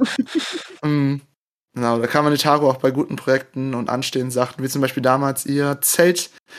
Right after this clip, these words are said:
Speaker 2: was sie sich gewünscht hatte für ihren, äh,
Speaker 1: Für Pennywise.
Speaker 2: Pennywise.
Speaker 1: Genau.
Speaker 2: Ja. Gut unterstützen, also schaut vorbei. So, mein guter Lombax,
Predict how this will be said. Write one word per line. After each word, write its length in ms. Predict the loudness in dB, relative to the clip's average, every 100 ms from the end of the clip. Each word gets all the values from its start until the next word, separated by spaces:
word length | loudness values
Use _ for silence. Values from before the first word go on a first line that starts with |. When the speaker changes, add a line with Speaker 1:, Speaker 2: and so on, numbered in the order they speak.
| -20 -20 _ -4
Speaker 2:
was 220 | 0 0
sie 60 | -2
sich 180 | -4
gewünscht 420 | -2 -2 -2 -2 0
hatte 220 | 0 -2
für 180 | -6 -2
ihren, 460 | 0 0 0 -2
äh, 520 | -2 -2 0 -2 -2 -6 -12 _ _ _ _ _ _
Speaker 1:
Für 80 | -4
Pennywise. 320 | 0 2 2
Speaker 2:
Pennywise. 920 | 4 2 4 2 2 2 0 -2 -6
Speaker 1:
Genau. 280 | -12 -12 -12 -18 _ -8
Speaker 2:
Ja. 160 | -6 -8 -10 -12 -10 -12 -12 -8 0
Gut 200 | 2 2
unterstützen, 640 | 2 2 2 0 0 0 -2
also 180 | -2 0
schaut 280 | 0 0
vorbei. 540 | 0 -2 2 4 2 0 -10 _ _
So, 380 | 0 4 4 2 -4 _ _ _ _ _ -10
mein 200 | -6 -2
guter 380 | -2 0 0 2
Lombax, 720 | 2 2 0 0 -2 -4 -4